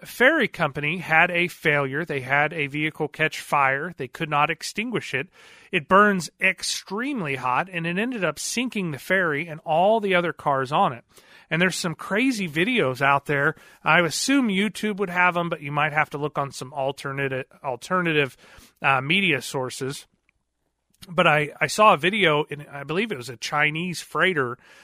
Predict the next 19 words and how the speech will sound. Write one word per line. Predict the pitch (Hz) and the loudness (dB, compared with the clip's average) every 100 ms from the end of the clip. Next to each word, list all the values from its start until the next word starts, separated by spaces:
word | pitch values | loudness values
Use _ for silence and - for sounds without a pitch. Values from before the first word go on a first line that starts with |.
| _ | _
that | - 139 | -4 0
had | 151 143 | 2 2
a, | 135 | 0
just | 127 147 - | -4 -6 -4
a | 139 127 - _ _ _ _ _ - | -6 -6 -12 _ _ _ _ _ 6
boatload | 208 202 160 143 | 8 8 6 4
of | 139 | 2
cars | - 196 214 143 | 6 6 6 2
on | 131 135 | -2 -2
it, | 151 | -4
and | 156 | -4
they | 160 | 2
got | 185 202 | 2 2
in | 147 | 0
really | 165 156 | 0 0
turbulent | - - 170 156 131 120 | -4 -2 -2 -2 -6 -10
seas, | - 233 202 139 - - - - - - - _ - | -6 -4 -4 -8 -12 -14 -20 -20 -18 -18 -20 _ 4
and | 165 160 156 160 - | 6 6 2 -6 -16
they, | 151 165 151 160 151 143 | -18 -12 2 4 4 2